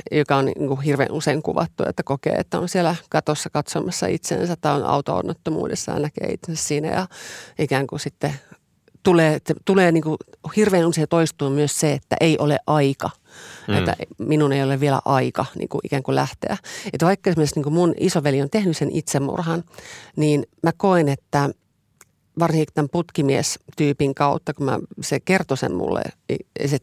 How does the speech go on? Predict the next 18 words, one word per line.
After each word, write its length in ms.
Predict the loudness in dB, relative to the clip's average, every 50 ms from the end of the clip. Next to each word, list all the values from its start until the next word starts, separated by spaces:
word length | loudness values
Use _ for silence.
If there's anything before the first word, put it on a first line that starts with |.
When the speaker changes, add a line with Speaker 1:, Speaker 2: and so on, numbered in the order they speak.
| -6 -2 0
Speaker 2:
kertoi 240 | 0 0 2 0 0
mulle 120 | 0 0
täsmällisen 600 | 0 -2 -2 0 0 0 0 2 0 0 0 0
vuodenkin, 520 | 2 4 4 4 2 2 -2 -4 -4 -4 -4
mitä 180 | -2 -2 -2 -2 0
ei 140 | 0 -2 -2 -2
kukaan 440 | -4 -6 -2 0 2 2 2 2 0
voinut 240 | -2 -4 -6 -6
siinä 300 | -6 -4 -4 -4 -4 -4
vaiheessa 380 | -6 -6 -6 -6 -6 -6 -8 -8 -6
tietää. 400 | -6 -6 -6 -6 -8 -10 -12 -14 -14 -14 _ -20 -20 -20 -20 -20 -12
Sitä 180 | -8 -4 -2 0
mä 60 | 0
en 60 | 2 0 0
ole 140 | 0 0 2
julkisesti 400 | 2 2 0 -2 -4 -6 -6 -8 _
puhunut 300 | -2 0 0 0 0 0
missään. 460 | 0 0 -2 -2 -2 -4 -4 -6 -8